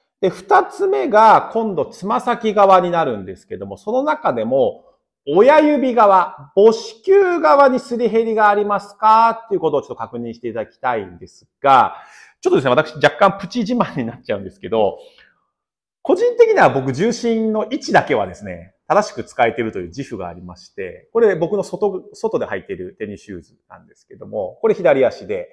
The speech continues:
これ要はですね、かかとの内側にこれ摩耗ないんですよね。はい。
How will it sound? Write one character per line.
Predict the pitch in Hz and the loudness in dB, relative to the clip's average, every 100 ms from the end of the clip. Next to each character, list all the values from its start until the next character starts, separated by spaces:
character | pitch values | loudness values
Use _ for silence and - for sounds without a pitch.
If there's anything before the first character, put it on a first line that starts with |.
| _ | _
こ | _ 214 | _ 2
れ | 196 - | 2 2
要 | 156 151 95 | 0 2 0
は | 95 | -4
で | 98 | -14
す | _ | _
ね、 | - - _ _ _ | -20 -20 _ _ _
か | - | -18
か | 175 240 240 | -4 -4 0
と | 226 | -2
の | 226 208 113 | 2 2 2
内 | 139 123 160 | -4 -10 -2
側 | 143 135 123 | 2 4 2
に | 120 | 0
こ | 123 | 0
れ | |
摩 | 113 117 | 0 -2
耗 | 127 131 120 - | 2 2 2 -2
な | 123 101 | -8 -8
い | - | -10
ん | |
で | - | -18
す | |
よ | 254 | -16
ね。 | 330 _ _ _ _ | -16 _ _ _ _
は | |
い。 | - | -20